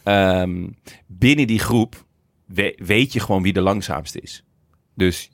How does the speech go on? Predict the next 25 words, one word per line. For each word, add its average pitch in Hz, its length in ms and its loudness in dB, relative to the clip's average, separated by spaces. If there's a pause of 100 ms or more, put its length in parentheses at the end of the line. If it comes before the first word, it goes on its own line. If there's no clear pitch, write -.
je, 104 240 -8
je, - 480 -6
je, 98 220 -6
je 98 160 -4
zorgt 120 280 4
ook - 80 -6
altijd 92 200 0
dat 101 140 0
er 104 120 -4
iemand 101 240 0
langzamer 98 460 2
is 85 120 -6
dan 92 120 -2
jij. 82 240 2
Als 92 140 -4
je 90 60 -12
dat 90 180 -4
zelf 98 240 2
bent, 107 180 -2
dan, 104 240 -4
dan 101 120 -2
moet 101 180 2
je 107 80 -6
gewoon 98 260 0
wel, 92 260 4